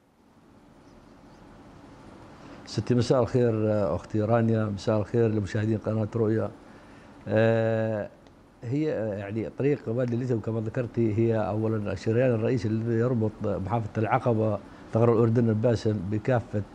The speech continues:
آه، مناطق ومدن المملكة الأردنية الهاشمية. آه، أيضًا، آه، يربطنا مع ثلاث دول عربية شقيقة، جمهورية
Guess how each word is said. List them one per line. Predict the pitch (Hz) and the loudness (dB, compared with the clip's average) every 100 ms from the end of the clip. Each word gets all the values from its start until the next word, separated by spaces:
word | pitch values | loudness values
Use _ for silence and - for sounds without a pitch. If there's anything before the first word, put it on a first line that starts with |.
| 113 | 0
آه، | 107 101 | 2 2
مناطق | 104 113 120 110 95 | 2 2 2 0 0
ومدن | 104 117 110 | 4 6 6
المملكة | 110 120 113 110 | 6 6 4 4
الأردنية | 104 104 110 107 | 2 2 4 4
الهاشمية. | 110 110 113 120 104 104 - - - - - - - 104 | 4 2 4 4 4 2 -4 -18 -18 -18 -18 -18 -2 4
آه، | 117 113 - | 4 4 2
أيضًا، | 139 131 139 131 | 2 4 2 2
آه، | 127 123 117 | 0 0 0
يربطنا | 113 123 120 131 127 | 0 0 -2 -4 -4
مع | 117 | -4
ثلاث | 110 135 131 110 113 | -4 -4 -4 -6 -6
دول | 110 98 120 123 | -4 -4 -4 -4
عربية | 104 110 113 123 117 | -4 -4 -4 -4 -4
شقيقة، | 104 110 107 127 117 113 110 110 104 95 | -4 -6 -4 -4 -2 -2 -2 0 -2 -4
جمهورية | 101 107 110 117 113 | -4 -4 -2 0 0